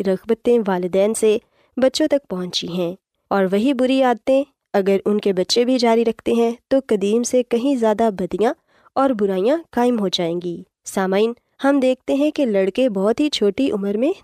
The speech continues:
تمباکو نوشی شروع کر دیتے ہیں، اور یہ عادت اس وقت پڑ جاتی ہے جب خاص کر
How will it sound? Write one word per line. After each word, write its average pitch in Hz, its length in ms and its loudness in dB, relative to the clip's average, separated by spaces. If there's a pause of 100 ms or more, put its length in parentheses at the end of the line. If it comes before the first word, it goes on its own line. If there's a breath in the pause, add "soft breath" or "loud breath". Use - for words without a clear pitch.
(100)
تمباکو 240 380 0
نوشی 233 340 0
شروع 254 240 -2
کر 196 220 -2
دیتے 180 300 -4
ہیں، 180 160 -4 (540 soft breath)
اور 202 160 0
یہ 196 280 0
عادت 254 380 0 (100)
اس 277 180 -4
وقت 277 340 -2
پڑ 185 180 0
جاتی 190 400 -2
ہے 262 80 2
جب 240 200 0 (160)
خاص 214 380 -2
کر 247 180 0